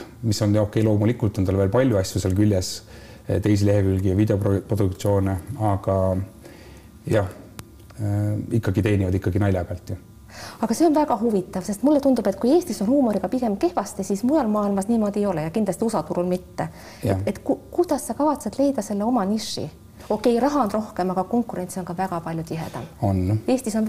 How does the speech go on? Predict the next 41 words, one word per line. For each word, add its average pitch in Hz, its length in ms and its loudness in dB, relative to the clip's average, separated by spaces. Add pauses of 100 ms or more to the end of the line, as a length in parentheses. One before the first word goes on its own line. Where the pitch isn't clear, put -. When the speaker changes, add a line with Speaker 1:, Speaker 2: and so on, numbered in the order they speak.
(160)
Speaker 2:
Eestis 269 200 0
on 214 100 0
lihtne 226 220 -2
kuul-, 170 440 0
kuulsaks - 340 -4
saada, 170 180 -4
igaüks 190 320 -2
võib. 160 280 -2 (200)
Speaker 1:
Jah. 98 140 2
Speaker 2:
usas 208 240 0
on 196 80 0
see 208 80 -4
hoopis 202 220 -6
teine 226 180 -2
asi. 247 220 -4 (160)
Speaker 1:
Tõsi. 101 240 2 (320)
Aga 101 140 -2
kas 98 140 0
ma 101 60 4
ei 98 80 2
peaks 104 160 -2
proovima? 98 400 0 (220)
Speaker 2:
Muidugi 320 260 6
sa 269 100 2
peaksid 262 380 2
proovima, 226 320 4
ma 254 80 6
elan 277 160 2
sulle 254 160 2
täiega 277 260 6
kaasa. 269 360 4 (260)
Aga 240 160 0 (160)
missuguses 254 560 0
nišis? - 400 0 (240)
Ku-, - 80 -2 (100)
kuidas 294 220 0
sa 247 80 -6
kujutad 262 320 2
ette 254 240 -4
se-, 147 160 0
Speaker 1:
Eks - 160 -2